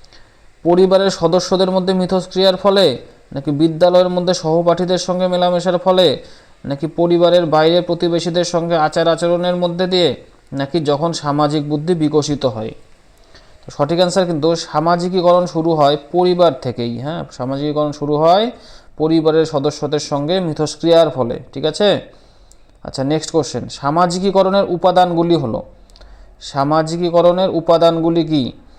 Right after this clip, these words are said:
বুদ্ধির বিকাশ, না ভাষার বিকাশ, না নৈতিক বিকাশ, না উপরের সবকটি? উপরের সবকটি সঠিক অ্যান্সার। সামাজিকীকরণের ফ-, যে উপাদান সেটি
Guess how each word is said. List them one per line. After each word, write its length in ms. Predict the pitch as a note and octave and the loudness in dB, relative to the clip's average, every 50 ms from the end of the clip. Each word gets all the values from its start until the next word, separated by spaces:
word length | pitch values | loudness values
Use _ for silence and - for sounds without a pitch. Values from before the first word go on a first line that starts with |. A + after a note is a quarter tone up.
| - - - - - | -20 -20 -20 -20 -16
বুদ্ধির 360 | C#3 C3+ D3 D#3 D#3 F3 F#3 F#3 F#3 | -10 -8 -8 -4 -2 -2 0 0 0
বিকাশ, 320 | F#3 - G#3 F#3+ E3+ C3+ - - - - - - - _ _ _ _ - | 2 4 4 4 4 4 0 -4 -6 -8 -10 -18 -20 _ _ _ _ -10
না 80 | - B2+ B2+ C3 | -8 -4 -2 -2
ভাষার 280 | C3+ C3+ - F3 F3 F3 F3+ | -2 2 2 2 2 2 0
বিকাশ, 340 | F#3 F#3 G3 F3 E3 C#3 A#2+ - - - - - - - - | 0 2 4 4 4 4 2 0 -6 -10 -14 -20 -20 -12 -8
না 80 | C3+ C3+ D3 | -4 -2 0
নৈতিক 300 | D#3+ F3 E3+ - F#3 F3 F3+ F3+ | 0 0 0 0 -2 -2 -2 -2
বিকাশ, 320 | F3+ - G3 F3+ E3 C3 - - - - - - - C#3+ | 0 4 4 4 4 4 0 -4 -10 -16 -20 -16 -10 -4
না 60 | C#3+ C3+ C#3+ | -2 -2 -2
উপরের 280 | C#3 D3 D#3+ D#3+ E3 D#3 - | 0 2 2 2 2 2 2
সবকটি? 440 | D#3+ D3 D3 - C#3 B2 - B2 A#2+ - - - - | 0 -2 0 0 0 -2 -2 -4 -6 -8 -10 -12 -8
উপরের 260 | B2+ C#3+ C#3+ C#3+ C#3 C3+ | -6 -2 -2 -2 -2 -2
সবকটি 340 | C#3 B2+ - - C#3+ C3+ D3+ C#3 C3+ | -4 -4 -4 -4 -4 -4 -4 -4 -4
সঠিক 220 | B2 A#2 C3 B2 | -6 -6 -4 -4
অ্যান্সার। 280 | B2+ B2 A#2+ - A#2+ A2+ - - | -4 -4 -4 -6 -8 -8 -6 -4
সামাজিকীকরণের 800 | B2 B2 C3+ C#3 C#3 C#3+ D3+ D#3 D3 D#3 D3 D3+ D#3 D#3 D3 C#3 | -2 0 0 0 0 0 -2 -2 -2 -2 -2 -2 -2 -4 -4 -4
ফ-, 180 | - - - - - - - - - - - - | -4 -4 -4 -6 -10 -16 -20 -20 -20 -18 -8 -2
যে 60 | C#3 | 0
উপাদান 420 | D3+ D3 D3+ E3 D#3+ D3 D3 C#3+ D3 - | 0 2 2 2 4 4 4 2 2 0
সেটি 140 | - C3+ D3+ | -4 -6 -6